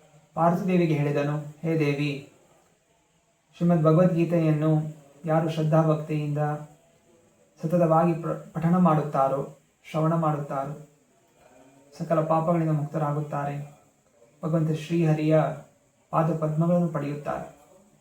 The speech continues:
ಅಧ್ಯಾಯ ಹನ್ನೆರಡನ್ನು ಪಠಣ ಮಾಡುವುದರಿಂದ ಪಡೆಯುವಂತಹ ಲಾಭದ ಕಥೆಯೇ ಹೇಳುತ್ತೇನೆ ಕೇಳು.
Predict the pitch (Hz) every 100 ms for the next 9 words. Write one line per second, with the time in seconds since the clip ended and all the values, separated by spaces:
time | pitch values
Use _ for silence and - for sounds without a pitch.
0 | _ _ _ _ _ _ _ - 143 170
1 | 170 156 147 165 165 165 156 - 165 170
2 | 156 147 147 143 147 151 151 - - -
3 | _ _ _ _ _ - - 160 170 175
4 | 156 151 160 170 165 - 156 180 165 143
5 | 156 151 139 - 139 - -